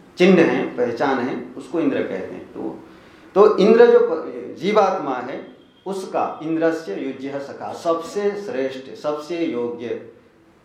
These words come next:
सबसे उत्तम कोई सखा है, कोई मित्र है, कोई साथी है, तो वह है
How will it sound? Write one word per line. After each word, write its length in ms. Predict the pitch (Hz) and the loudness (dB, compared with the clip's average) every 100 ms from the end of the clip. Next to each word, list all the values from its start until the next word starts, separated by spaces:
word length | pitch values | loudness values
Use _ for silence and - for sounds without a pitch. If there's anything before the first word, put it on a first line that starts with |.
| _ _ _ _ _ _ _ _ _ _ _ _ | _ _ _ _ _ _ _ _ _ _ _ _
सबसे 460 | - 175 - 214 202 | 2 4 6 4 4
उत्तम 540 | 143 - 147 131 107 - - _ _ _ _ - | 0 -2 -4 -4 -6 -10 -18 _ _ _ _ -6
कोई 160 | 131 | -6
सखा 480 | 131 - - 147 151 | -6 -8 0 2 2
है, 300 | 147 98 - - _ _ _ _ _ - | 0 -8 -14 -20 _ _ _ _ _ -2
कोई 140 | 127 | 2
मित्र 320 | 123 165 160 | 4 4 4
है, 420 | 127 107 107 107 - | 0 -2 -4 -6 -8
कोई 120 | 131 | -8
साथी 440 | - 135 139 160 | -2 0 0 -2
है, 240 | 135 113 117 - - - _ _ _ _ _ _ | -6 -6 -8 -10 -18 -20 _ _ _ _ _ _
तो 80 | 110 | -2
वह 140 | 110 113 | -2 0
है 280 | - - | -4 -10